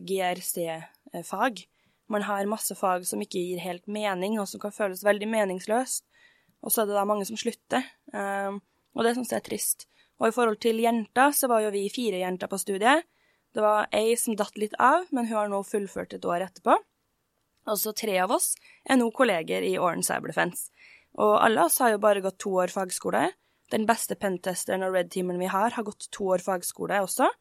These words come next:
Han gikk, eh, året over meg. Ehm, så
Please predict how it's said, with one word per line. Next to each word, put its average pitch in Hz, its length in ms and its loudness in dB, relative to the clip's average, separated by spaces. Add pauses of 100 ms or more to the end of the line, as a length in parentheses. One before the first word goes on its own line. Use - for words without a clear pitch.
(460)
Han 214 160 0
gikk, - 260 -6
eh, 185 140 -2
året 170 320 -2
over 175 220 4
meg. 277 180 6 (760)
Ehm, 196 480 0
så 226 320 4